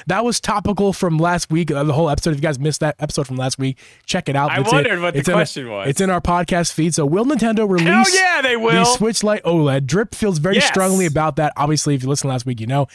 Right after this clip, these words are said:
Speaker 1: he also posted a video about it. So, <laughs> so we had forty-four responses on YouTube. I, for some reason, I, I'm sorry, Spotify guys, I can't pull up your poll right now. We're having an issue on, uh,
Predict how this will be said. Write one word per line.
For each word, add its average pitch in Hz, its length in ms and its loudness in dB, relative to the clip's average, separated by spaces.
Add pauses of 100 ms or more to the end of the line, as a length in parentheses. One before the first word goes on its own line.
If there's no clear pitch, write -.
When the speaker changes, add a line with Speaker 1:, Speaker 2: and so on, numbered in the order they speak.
(160)
Speaker 1:
he 131 80 -4
also 127 160 -4
posted 120 220 -2
a - 20 -6
video 151 260 2
about 139 240 2
it. 135 180 -4 (220)
So, 139 300 -2 (240)
<laughs> - 220 -18
so 190 120 0
we 262 120 4
had 262 120 0
forty-four 349 540 0
responses 214 420 0
on 170 100 2
YouTube. 180 400 2 (200)
I, 190 80 -2
for 220 100 -4
some 285 140 2
reason, 190 180 2
I, 143 100 -2
I'm 143 140 -4
sorry, 170 300 2
Spotify 151 460 -2
guys, 156 180 0
I 127 100 -10
can't - 300 -6
pull 151 180 -4
up - 220 -4
your 127 360 -4 (220)
poll 139 240 -2
right 170 140 -2
now. 220 240 -2
We're 131 160 -6
having 160 200 0
an 120 80 -6 (100)
issue 123 360 -6
on, 110 340 -8 (540)
uh, 101 180 -10